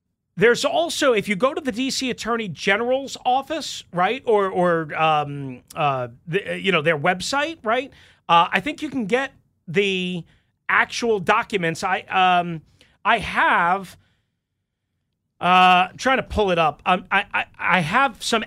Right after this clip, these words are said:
excerpts. I don't have the complete download just yet. Uh, oh, here it is. Okay, here it is. Um, they have a, a link to the full complaint available on their website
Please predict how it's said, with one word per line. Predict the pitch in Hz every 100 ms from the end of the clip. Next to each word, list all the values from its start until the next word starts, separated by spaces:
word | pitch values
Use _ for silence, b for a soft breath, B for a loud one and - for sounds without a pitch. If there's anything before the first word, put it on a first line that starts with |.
| -
excerpts. | 233 - - 160 151 -
I | 190
don't | 247 -
have | - 226 220 180
the | 180 180 165 160 -
complete | - 175 - - 226 240 170
download | 190 190 220 240 247 254
just | 185 269 233 -
yet. | 233 - - _ -
Uh, | 175 214
oh, | 220
here | 165 262
it | 151
is. | 104 -
Okay, | 185 180 120 - b b -
here | 240
it | 147
is. | - - - -
Um, | 165 160 156 143 b b _
they | 214
have | 214 220 190 -
a, | 175 - -
a | 220 175
link | 165 254 269
to | 233
the | 170
full | - 226 311
complaint | 311 302 262 185 247 - _ _ _
available | 147 147 190 226 214 233 302 b b b _
on | 202 226 320
their | 302
website | 277 240 - 214 196